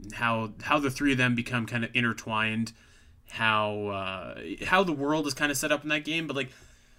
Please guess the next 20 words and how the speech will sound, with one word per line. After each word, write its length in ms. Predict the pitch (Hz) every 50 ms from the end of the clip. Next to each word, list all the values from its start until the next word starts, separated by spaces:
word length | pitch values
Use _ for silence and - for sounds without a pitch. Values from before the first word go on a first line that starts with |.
| _ _ _ - _ _ _ -
I, 140 | 147 151 - -
I 80 | 160
think 240 | - - 262 262 262
it 60 | 202
needs 200 | 160 156 160 151
to 80 | - 156
be 80 | 151
an 60 | 143 135
original 300 | 120 127 127 123 123 110
story 260 | - - 127 120 113
'cause, 140 | - - 117
man, 280 | 123 120 120 117 123 -
it, 120 | 135 139 -
like, 180 | 135 135 117
if 240 | - - 135 131 -
you 120 | 214 262 247
imagine 440 | 170 123 120 127 131 120 120 113
just, 180 | 110 113 - -
like, 140 | 123 117 - - - - - - - - - - -
meeting 720 | 123 131 139 143 147 147 135 135 127 120 113 113 104